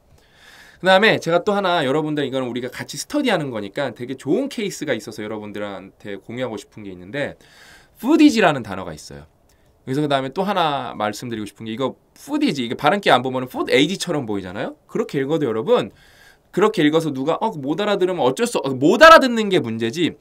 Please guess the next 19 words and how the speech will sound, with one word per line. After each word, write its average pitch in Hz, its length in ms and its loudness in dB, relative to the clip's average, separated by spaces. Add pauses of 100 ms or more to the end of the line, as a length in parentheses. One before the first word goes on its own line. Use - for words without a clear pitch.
(280)
여러분이 160 300 0
만약 120 200 2
이걸, 120 240 -2
이거 110 120 -6
푸드에이지라고 127 600 0
그러면 120 220 -6
막 117 120 -6
옆에, 110 240 -8
"야, 226 100 4
그게 240 260 -2
푸드에이지가 349 680 2
뭐야?" 269 200 0 (500)
막 196 180 0
비웃는 240 480 -4
분들 160 240 -2
있거든요. 113 400 -8 (360)
그런 202 360 0
분들은 165 340 -8
개무시하십시오. - 800 -8